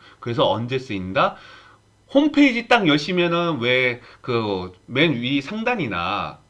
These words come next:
우측, 좌우 우측에 보면은 이렇게 계속 이미지 돌아가면서 광고하고 뭐 자기네 뭐 있다라고 홍보하는 것들,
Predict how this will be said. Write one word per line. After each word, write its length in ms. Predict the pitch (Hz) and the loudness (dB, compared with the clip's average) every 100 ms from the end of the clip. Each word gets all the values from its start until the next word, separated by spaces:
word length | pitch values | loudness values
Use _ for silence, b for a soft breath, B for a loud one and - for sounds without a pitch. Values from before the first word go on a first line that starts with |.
| _ | _
우측, 420 | 110 143 - 147 - | -10 -10 -10 -12 -10
좌우 320 | - 110 131 | -2 -2 -2
우측에 240 | - 131 123 | -8 -6 -6
보면은 560 | 95 98 123 165 95 B B B - | -4 -6 -4 -6 -8 B B B -16
이렇게 200 | 117 147 | -14 -12
계속 380 | 156 202 - - | -8 -8 -8 -6
이미지 600 | 147 220 196 185 131 98 | -4 -2 -4 -4 -4 -6
돌아가면서 800 | - 117 165 151 117 101 95 87 | -6 -2 2 2 0 -4 -6 -8
광고하고 1300 | - 98 110 113 120 120 101 98 98 101 101 101 101 | -6 -6 -6 -4 -2 0 0 -4 -6 -6 -4 -4 -6
뭐 280 | 90 82 - B B B B _ | -6 -8 -10 B B B B _
자기네 680 | - 95 101 104 104 98 90 | -10 -8 -6 -4 -2 -2 -4
뭐 160 | 95 | -6
있다라고 720 | 95 - 120 92 87 92 92 190 | -6 -2 0 0 -2 -8 -8 -8
홍보하는 580 | 214 196 185 156 127 | -8 0 0 0 -4
것들, 680 | 101 90 - 87 87 123 80 | -8 -10 -8 -6 -6 -6 -8